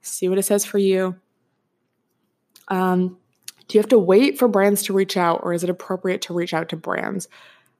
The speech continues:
I feel like I definitely have reached out to brands, especially, I feel like I used to do it more. Um, but also you would have to be okay with, like, maybe just getting free product or something. But some brands,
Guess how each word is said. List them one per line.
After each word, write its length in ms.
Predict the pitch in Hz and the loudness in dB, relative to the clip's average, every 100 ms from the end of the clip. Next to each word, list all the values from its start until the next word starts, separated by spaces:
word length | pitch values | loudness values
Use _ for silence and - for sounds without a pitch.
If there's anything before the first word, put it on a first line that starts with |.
| _ - | _ 0
I 120 | 202 | 0
feel 140 | 202 | 4
like 140 | 285 277 | 2 4
I 60 | |
definitely 600 | 208 185 190 214 196 185 - | 2 0 2 2 2 -2 -8
have 180 | 180 180 | -8 -2
reached 220 | 180 175 | -2 -2
out 120 | 180 | -4
to 60 | 180 | -2
brands, 280 | 175 175 175 | -2 -2 -4
especially, 840 | - 220 214 233 226 214 208 208 - _ _ _ _ _ _ _ | -2 -2 0 2 4 6 4 0 -14 _ _ _ _ _ _ _
I 60 | 202 | -4
feel 100 | 277 | 2
like 80 | |
I 60 | 285 | 4
used 160 | 240 226 | 4 4
to 80 | |
do 140 | 196 190 | 4 4
it 80 | 170 | 4
more. 520 | 165 170 196 294 320 _ _ _ _ _ _ - | 0 2 2 0 -4 _ _ _ _ _ _ -6
Um, 540 | 180 170 165 165 175 _ _ _ _ _ _ _ _ | -4 -4 -6 -8 -12 _ _ _ _ _ _ _ _
but 440 | 170 175 170 - - | -4 0 0 -2 0
also 380 | 196 190 208 196 | 0 4 4 4
you 220 | 190 190 | 2 2
would 180 | 180 175 | 2 0
have 260 | - 175 | -2 -4
to 60 | 180 | -2
be 160 | 175 170 | 0 2
okay 320 | 165 - 165 | 0 -4 -6
with, 160 | 160 165 | -6 -10
like, 160 | 156 | -10
maybe 260 | 160 151 156 | -8 -8 -8
just 220 | 156 - | -14 -12
getting 180 | 160 160 | -10 -10
free 200 | - 165 | -8 -10
product 520 | 156 160 175 190 - | -8 -8 -6 -6 -10
or 60 | - | -14
something. 560 | 185 208 202 220 208 - - - _ _ | -12 -12 -10 -6 -6 -8 -18 -20 _ _
But 360 | 185 196 - | 0 2 2
some 240 | - 202 196 | 0 0 2
brands, 500 | 190 190 185 170 | 4 4 2 0